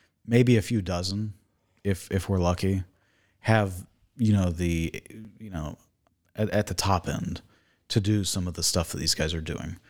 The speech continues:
Um, you know, when I say these guys, I mean the, the various companies,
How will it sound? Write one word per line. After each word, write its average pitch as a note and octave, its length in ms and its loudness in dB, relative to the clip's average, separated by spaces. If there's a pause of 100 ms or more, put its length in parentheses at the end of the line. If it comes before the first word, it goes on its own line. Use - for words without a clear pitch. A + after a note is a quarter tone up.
(420)
Um, D#2 560 -2 (540)
you F#2+ 100 -2
know, D2+ 120 -4 (500)
when G2 160 -10
I F2 60 -2
say F2+ 200 2
these E2+ 220 0
guys, E2 320 0
I E2 80 0
mean D#2+ 360 -2 (260)
the, G2+ 200 -4
the G2 160 -4
various F#2 280 -2
companies, - 680 -2